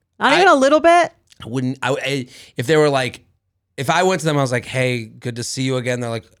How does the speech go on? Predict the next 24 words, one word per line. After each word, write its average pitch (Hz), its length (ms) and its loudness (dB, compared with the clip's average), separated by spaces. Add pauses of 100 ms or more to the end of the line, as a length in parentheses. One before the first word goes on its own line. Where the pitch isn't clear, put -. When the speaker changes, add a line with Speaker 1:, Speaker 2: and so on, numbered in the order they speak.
(360)
Speaker 2:
and 131 100 -2
I 127 80 -2
go, 120 160 -2 (440)
"We 110 60 -14
went 110 160 -6
on 113 100 -4
a 101 60 -8
date. 101 440 -6 (280)
We 107 80 -20
kinda 104 220 -10
hung, 101 200 -12 (140)
we 101 80 -12
hooked 104 220 -8
up, 98 260 -6
whatever." 98 280 -8 (100)
And 117 100 -8
then 120 120 -4
they 117 60 -4
were 117 100 -4
like, 117 160 -6 (120)
"Oh 104 160 -14
my 104 160 -12
God, 101 320 -12
yeah." 98 220 -10